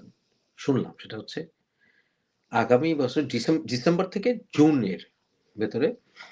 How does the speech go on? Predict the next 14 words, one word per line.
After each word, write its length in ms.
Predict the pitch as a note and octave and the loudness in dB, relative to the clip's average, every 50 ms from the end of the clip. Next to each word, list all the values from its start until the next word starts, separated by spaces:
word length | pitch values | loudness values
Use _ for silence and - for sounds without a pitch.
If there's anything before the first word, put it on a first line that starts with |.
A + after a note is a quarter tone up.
| - _ _ _ _ _ _ _ _ _ _ _ _ _ _ _ _ _ - _ _ _ _ _ _ _ - - _ - | -20 _ _ _ _ _ _ _ _ _ _ _ _ _ _ _ _ _ -20 _ _ _ _ _ _ _ -20 -12 _ 2
নির্বাচনটি 460 | B2+ C3 B2+ A#2+ - - F#2 - - | 4 6 6 6 4 2 -8 -12 -12
হবে 280 | - - - - - - _ _ _ - _ _ _ _ _ _ - - | -12 -12 -14 -14 -18 -20 _ _ _ -20 _ _ _ _ _ _ -4 0
এবং 140 | A#2 A2 G#2+ | 2 4 6
বলেছেন 320 | G#2+ A2+ A2 G2+ - G2 | 8 6 6 6 4 2
যে 260 | G#2 G#2+ A2+ A2+ A2 - - - - - - - - - - _ _ _ _ _ _ _ _ _ _ _ - - | 4 4 4 2 2 -2 -14 -20 -20 -20 -20 -20 -20 -20 -20 _ _ _ _ _ _ _ _ _ _ _ 0 2
ডক্টর 260 | G#2 A2 A2 - A2+ | 4 4 4 4 4
ইউনূস 460 | A2+ A2+ A2+ A2 G#2+ - - - - G2 | 6 6 6 4 4 0 -4 -4 -4 -2
বা 120 | F#2+ G2 F#2+ | -2 -2 0
সরকারের 640 | - - C#3+ C#3 C3+ - D3 B2 A#2 A2 G#2+ G#2 | 4 6 6 6 6 6 6 6 6 6 4 -2
বাইরে 380 | - - - A#2+ A#2+ C#3 D3 D3+ | -2 4 6 6 8 6 6 2
থেকে 340 | C3+ - F#2+ - - - - - | -2 -6 -8 -8 -8 -14 -4 2
কে 120 | - D3 | 2 2
কি 160 | - - - | 2 2 -2
বলল 360 | G#2 G#2+ G2 F2+ E2+ F#2 B2 | 0 0 0 0 -2 -8 -16